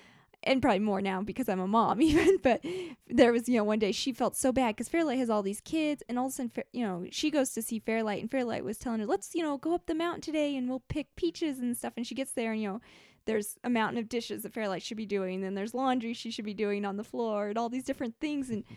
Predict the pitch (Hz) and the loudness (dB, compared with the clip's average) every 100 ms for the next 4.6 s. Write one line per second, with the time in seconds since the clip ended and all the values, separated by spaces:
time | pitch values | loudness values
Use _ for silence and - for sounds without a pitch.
0 | - - - - 277 311 311 - 330 - | -20 -20 -20 0 2 2 -2 -6 -6 -4
1 | 494 480 494 392 226 311 339 330 339 294 | -2 -2 -2 -2 -2 -2 -2 -2 -4 -2
2 | 214 - 392 220 - 311 349 247 196 269 | -4 -2 -4 -4 -6 -4 -2 -2 -4 -4
3 | 311 226 240 220 202 - 202 226 339 427 | -6 -6 -8 -6 -8 -6 -6 -2 -2 -2
4 | 359 247 226 320 294 | -2 -4 -4 -4 -4